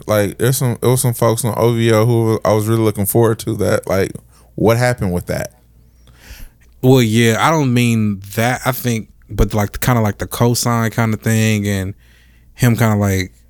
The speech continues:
Speaker 2: always having this
Speaker 1: Drake becoming a tastemaker, in other words.
Speaker 2: Yeah, 'cause he's, I think th-, his album, I know he had, he got, um,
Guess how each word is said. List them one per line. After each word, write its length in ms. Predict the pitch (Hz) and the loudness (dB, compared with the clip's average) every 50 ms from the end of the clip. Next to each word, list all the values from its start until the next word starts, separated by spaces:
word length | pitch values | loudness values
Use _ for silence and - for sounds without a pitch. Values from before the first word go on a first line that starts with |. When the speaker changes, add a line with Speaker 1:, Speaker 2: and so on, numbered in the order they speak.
| _ _ - - | _ _ -4 0
Speaker 2:
always 380 | 113 113 113 113 117 110 95 | 2 2 4 2 2 0 0
having 380 | 101 113 110 107 104 104 104 104 | 0 0 0 0 0 0 0 0
this 280 | 104 104 92 - 87 92 | 0 0 0 -2 -2 0
Speaker 1:
Drake 240 | 104 110 104 78 104 | 2 0 0 0 -4
becoming 320 | 107 - 123 110 104 92 | -2 -2 0 0 0 0
a 60 | 82 | -2
tastemaker, 640 | - - - 123 104 98 - 95 87 85 78 - 71 71 | -2 0 0 0 0 0 -2 -4 -4 -6 -6 -6 -6 -6
in 100 | 73 71 | -4 -4
other 160 | 65 76 76 | -2 -2 -2
words. 400 | 73 71 - - - - - - - - - - - - - - - - _ - - 117 | -2 -4 -4 -6 -6 -8 -10 -10 -14 -20 -20 -20 -20 -20 -20 -20 -20 -20 _ -6 -2 2
Speaker 2:
Yeah, 440 | 113 117 120 127 120 104 98 95 | 4 6 6 6 6 4 2 0
'cause 260 | - - - 120 107 - | 0 0 2 2 4 4
he's, 420 | 131 151 190 208 214 208 175 - - - - - | 4 6 6 6 6 4 2 0 -4 -14 -6 -2
I 100 | - 175 | 0 0
think 360 | 220 - 208 190 165 - - - 127 120 113 104 - 107 110 113 | 0 0 0 -2 -2 -4 -8 -12 -12 -10 -10 -10 -12 -6 -2 2
th-, 100 | 117 139 | 4 4
his 160 | 170 180 147 | 4 4 2
album, 320 | 151 151 151 147 143 139 | 0 0 0 2 0 0
I 60 | 123 | 0
know 160 | 127 135 143 139 | 2 2 4 4
he 160 | 139 135 127 | 4 4 2
had, 240 | 120 110 104 98 - | 2 0 -2 -4 -4
he 120 | - 127 123 | -4 -2 0
got, 340 | 120 113 107 104 104 - - - | 2 2 2 0 -4 -6 -10 -6
um, 460 | - 107 104 104 95 90 85 82 - | -4 -2 -2 -2 -2 -4 -6 -8 -12